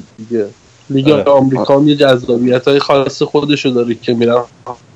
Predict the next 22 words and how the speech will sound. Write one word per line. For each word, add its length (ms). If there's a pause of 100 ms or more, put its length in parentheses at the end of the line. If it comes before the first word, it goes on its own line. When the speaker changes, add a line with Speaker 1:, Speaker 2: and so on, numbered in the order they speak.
(160)
Speaker 1:
حالا 300
شاید 240
با 80
رقم‌های 380
کمتر 420
جذب 380
بشن، 260 (100)
ولی 200
خب 200 (680)
جذابیت 760
شاید 260
براشون 340
بیشتر 320
بشه. 260 (1600)
Speaker 2:
بابک 300
چیزی 240
می‌خواستی 420
بگی؟ 320
یه 160 (1000)
احساس 360
کردم 380
که 220